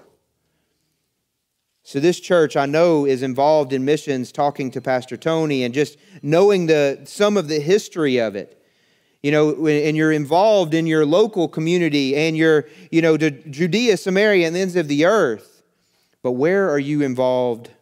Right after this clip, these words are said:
personally? 'Cause this is the same question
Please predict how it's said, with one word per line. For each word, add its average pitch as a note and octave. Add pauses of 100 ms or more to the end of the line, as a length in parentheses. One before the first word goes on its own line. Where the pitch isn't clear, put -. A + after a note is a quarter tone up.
(120)
personally? G#2 (640)
'Cause C#3
this F#3
is F3
the F3+
same F3+
question B2